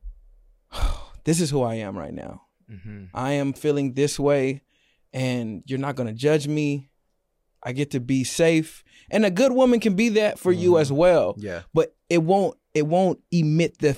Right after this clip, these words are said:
Speaker 1: the same feeling for you to where you can be like,
Speaker 2: Yeah.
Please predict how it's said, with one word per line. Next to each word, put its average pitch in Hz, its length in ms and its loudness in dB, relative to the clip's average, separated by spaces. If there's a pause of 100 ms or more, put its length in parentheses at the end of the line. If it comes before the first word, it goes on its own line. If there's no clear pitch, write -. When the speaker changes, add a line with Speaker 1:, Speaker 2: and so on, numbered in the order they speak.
(160)
Speaker 1:
the 147 100 -4
same 165 320 2
feeling 160 380 2
for 147 160 -2
you 131 640 2
to 147 120 0
where 139 160 4
you 143 420 2
can 143 240 0
be 127 160 2
like, 113 320 0 (100)
Speaker 2:
Yeah. 107 340 -18